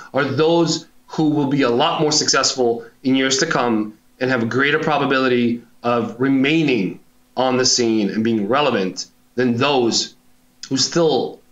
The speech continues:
either don't see that or see it but refuse to act. Let me know what you think, what your thoughts are on what I just said,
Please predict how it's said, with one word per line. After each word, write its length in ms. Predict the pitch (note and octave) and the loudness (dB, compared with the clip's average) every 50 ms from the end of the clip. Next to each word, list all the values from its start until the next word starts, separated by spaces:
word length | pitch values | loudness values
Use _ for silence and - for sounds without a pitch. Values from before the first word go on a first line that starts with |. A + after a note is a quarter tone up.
| _ - | _ -4
either 260 | - C3 A2+ A2+ G#2 | -2 0 0 0 0
don't 420 | F2+ - - G#2 C3 C3+ - - - | -2 -4 -4 -2 -2 -2 -2 -2 -2
see 200 | - - F3 F3+ | 0 0 2 2
that 380 | E3+ E3+ G#3 B3 - - - _ _ _ _ _ - _ _ - _ - | 2 2 0 0 -4 -8 -12 _ _ _ _ _ -20 _ _ -16 _ -2
or 140 | B2+ A#2+ A#2 | -2 0 2
see 420 | A2+ - - - E3+ F3 D#3+ C#3 | 2 0 0 0 0 2 2 2
it 300 | B2 - - - - - _ _ _ | 0 0 -2 -6 -10 -18 _ _ _
but 160 | - A#2+ A2+ | -6 -4 -2
refuse 420 | A2+ A2+ G#2+ G#2 A2 A2 A2+ A2+ - | -2 -2 -2 -2 -2 -2 0 0 -2
to 160 | A#2 - F#2+ | -4 -4 -4
act. 320 | E2+ - - - - - - - _ _ _ _ _ _ _ - - _ - _ _ _ _ _ _ _ _ _ _ - - - - | -6 -6 -6 -10 -16 -20 -20 -20 _ _ _ _ _ _ _ -20 -20 _ -20 _ _ _ _ _ _ _ _ _ _ -20 -14 -6 0
Let 120 | B2+ F3 G3+ | 0 2 2
me 80 | G#3 | 4
know 100 | G#3 G#3 | 2 4
what 100 | G3 F#3+ | 4 2
you 80 | F#3+ F#3 | 2 2
think, 260 | - F#3 F#3 F3 - - - - | 2 2 2 2 0 -2 -6 -2
what 140 | - D3 D#3+ | -2 0 0
your 100 | E3 E3 | 2 2
thoughts 260 | F3 E3+ E3 E3 E3 | 2 2 2 2 2
are 400 | E3+ D#3+ D#3+ D#3+ D#3 D#3 - - | 2 2 2 2 0 -2 -2 -2
on 60 | C#3 | 0
what 120 | D3 D3 C#3+ | 0 2 2
I 100 | C#3 C#3 | 2 0
just 200 | C#3+ C#3+ - - | 0 0 0 2
said, 400 | D3+ D3 C#3 C3 B2+ B2 - | 2 2 2 0 -2 -4 -8